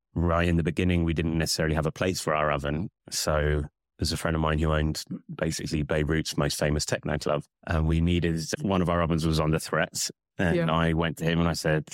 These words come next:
Speaker 1: "House and Techno was built on safe spaces for people from marginalized backgrounds. How about you give me your nightclub as a community kitchen by day and it could be a nightclub at night?"
Speaker 2: Was that a goer?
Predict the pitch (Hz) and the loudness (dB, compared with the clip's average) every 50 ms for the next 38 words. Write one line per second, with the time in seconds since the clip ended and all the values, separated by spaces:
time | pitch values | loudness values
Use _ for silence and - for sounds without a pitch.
0 | - - _ _ _ - 85 87 85 82 - 85 - - 82 76 - 85 85 82 | -18 -20 _ _ _ -4 -2 -2 -2 -2 -2 -2 -2 -4 -4 -2 0 0 2 2
1 | 78 - - 85 85 82 78 78 78 76 - - 78 78 80 - - 80 78 78 | 0 0 0 0 2 2 2 2 0 0 0 0 -2 -2 -2 -2 -2 -2 -2 -2
2 | - - 80 80 76 - - - - 80 78 76 - - 82 78 - 82 80 78 | -2 -2 -2 -2 -4 -6 -8 -6 -2 -2 -2 -2 -2 -2 -2 -2 0 0 0 0
3 | 78 - - _ _ _ - - 80 80 78 78 71 80 76 76 73 - 85 69 | -2 -4 -8 _ _ _ -2 0 0 2 2 2 2 0 0 0 0 -2 -4 -4
4 | - - 73 73 78 85 - - - - _ _ _ _ _ _ _ _ _ - | -2 -2 -2 0 0 -2 -4 -6 -8 -12 _ _ _ _ _ _ _ _ _ -4
5 | 92 87 87 82 90 85 85 85 85 82 82 85 82 82 82 - 82 80 76 76 | -2 0 0 0 2 2 2 2 2 2 2 2 2 0 0 0 0 0 0 0
6 | 78 - - 92 82 82 78 - 90 82 78 80 78 - - _ _ _ _ _ | -2 -2 0 0 0 0 0 0 0 0 0 0 -2 -6 -10 _ _ _ _ _
7 | _ - - 90 - - 87 80 - 78 78 71 80 78 78 82 85 80 78 82 | _ -4 -4 -4 -2 -2 0 0 2 0 0 0 0 0 2 2 2 0 0 0
8 | 78 80 76 80 78 67 - - 73 73 67 82 87 80 73 69 60 - - - | 0 0 0 0 -2 -2 -2 -4 -4 -2 -2 0 0 0 0 -2 -4 -6 -10 -18
9 | _ _ _ _ _ _ _ _ _ _ _ _ _ _ _ - 165 160 147 165 | _ _ _ _ _ _ _ _ _ _ _ _ _ _ _ -4 -4 -2 0 0
10 | 156 156 156 170 147 160 165 175 190 208 240 254 | 0 0 0 0 0 2 2 4 4 2 2 0